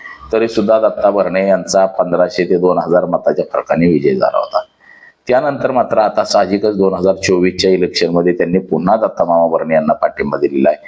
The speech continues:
परंतु त्यांची सुद्धा राजकारणातली महत्वाकांक्षा काही लपून राहिलेली नाही. त्यामुळं राष्ट्रवादी काँग्रेसचं जे जिल्हाध्यक्षपद आहे ते आपल्याला सुद्धा मिळावं अशी काहीशी आता त्यांची सुद्धा, अ, मानसिकता आहे असंच बोललं जातं. परंतु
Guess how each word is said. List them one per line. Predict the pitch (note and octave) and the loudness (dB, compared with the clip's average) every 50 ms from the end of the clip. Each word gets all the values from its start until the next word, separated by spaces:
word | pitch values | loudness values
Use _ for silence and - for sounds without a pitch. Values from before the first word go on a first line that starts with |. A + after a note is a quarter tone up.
| - - - - - - - - _ - | -16 -12 -12 -10 -12 -12 -14 -12 _ -4
परंतु | B2 B2 C3+ C#3 C#3 - D#3+ E3+ F3+ F3 - - - _ _ _ _ - | -2 -2 -2 -2 -2 -2 0 0 0 -2 -6 -14 -20 _ _ _ _ -4
त्यांची | B2 A#2+ B2 B2 A#2+ D3 C#3+ | -2 -2 -2 -4 -4 -4 -4
सुद्धा | - D3+ D3 D#3 D3+ D3 | -2 -2 0 0 2 2
राजकारणातली | D3 C#3+ C#3 - - - B2 A#2+ A#2+ B2 A#2+ - B2 B2 | 2 0 0 -2 -4 -4 -2 -2 -2 -2 0 0 0 0
महत्वाकांक्षा | A#2+ A2+ G#2+ G2+ - A#2 A2 A2 - A2 G2+ G2 G2 - - G2+ | 2 0 -2 0 0 -2 -2 0 -2 -2 -2 -2 -4 -4 -4 -4
काही | - G#2 G#2+ G2+ G2+ | -2 -2 0 0 0
लपून | F#2 - G2+ G#2+ G#2+ G2+ | -2 -2 -2 -2 -2 0
राहिलेली | F#2 E2 D#2 D#2 D#2+ D#2+ D#2 | -2 -2 0 0 -2 0 -2
नाही. | D2+ D2 C#2+ C#2+ D#2 F2+ A#3+ A#3 - - _ _ _ _ _ _ _ | -2 -4 -2 0 2 0 0 0 -4 -12 _ _ _ _ _ _ _
त्यामुळं | - A#2 A#2+ A#2 G2 E2 D2+ D#2 E2 E2 - - - - - _ _ _ _ _ _ _ _ _ - - - - | -2 0 0 0 -2 -2 0 0 -2 -2 -4 -8 -14 -14 -16 _ _ _ _ _ _ _ _ _ -20 -12 -6 -2
राष्ट्रवादी | F2+ F2+ G2 G2+ - G2 G#2 A2 G#2+ G2+ G2+ | 0 0 0 0 -2 -2 0 0 0 0 0
काँग्रेसचं | G2 G2+ G2 F#2+ F2 F2 F2 F2 - F#2+ F#2+ | 0 0 0 0 0 0 -2 -2 0 0 0
जे | G2 G2+ | 0 2
जिल्हाध्यक्षपद | F#2+ F#2 F2 E2+ E2+ F#2 F#2+ F2 F#2 F#2 - - - - - - D2+ D2+ E2 | 2 2 2 2 2 2 2 0 -2 -4 -2 -2 -4 -4 -2 -2 -2 0 0
आहे | E2+ | -2
ते | F2 - G#2+ A2 - - - - - - - _ - | -2 0 -2 -2 -2 -2 -8 -18 -20 -20 -14 _ -6
आपल्याला | - G2 - F#2+ G2 G2+ A2+ A#2+ B2+ B2+ | -6 -6 -2 0 2 2 2 2 0 -2
सुद्धा | B2+ - A#2 G#2+ A2 A2+ A#2 | -2 -2 -2 0 2 2 2
मिळावं | A#2+ A2 G#2 G2+ G2+ G2+ G2 G2+ | 2 2 2 2 2 2 0 0
अशी | F#2+ G2+ - - G2+ | -4 -4 -2 -4 -4
काहीशी | G2 G2+ F#2 F2+ F2 F2+ - - G2 | -2 -2 -2 -2 -2 -4 -2 0 0
आता | G2 - - - F2+ | 0 0 0 -2 -2
त्यांची | F2 F2+ F2 E2 - F#2 F2+ | 0 -2 -2 -2 -2 -4 -2
सुद्धा, | - F#2+ F#2+ G2 G#2 - - - - - - - - - - - _ - | -2 0 0 0 0 -2 -4 -10 -14 -14 -14 -12 -12 -14 -14 -10 _ -2
अ, | F#2 F#2 F#2 F2+ F2+ F2 F2 | 0 2 2 2 2 2 0
मानसिकता | E2+ E2+ F#2 F#2+ F#2 F#2 - G2+ F#2+ - G2+ F2 E2+ | 0 0 -2 -2 -2 -2 -2 -2 -2 -2 -2 -2 -2
आहे | D#2+ D#2 F2 F2+ | 0 0 0 0
असंच | F2+ E2+ - - E2+ E2+ D#2 | 0 -2 -2 -2 -2 0 0
बोललं | D#2+ D#2 D2 C#2+ C#2+ | 0 0 0 0 0
जातं. | C#2+ C#2 B1+ - F#2 F2 | 0 0 -2 -2 -2 -4
परंतु | - - F2+ G2 G2 F#2+ G2 B2+ D3+ D#3 - | -2 0 -2 -2 -2 -2 0 -2 -2 -2 -4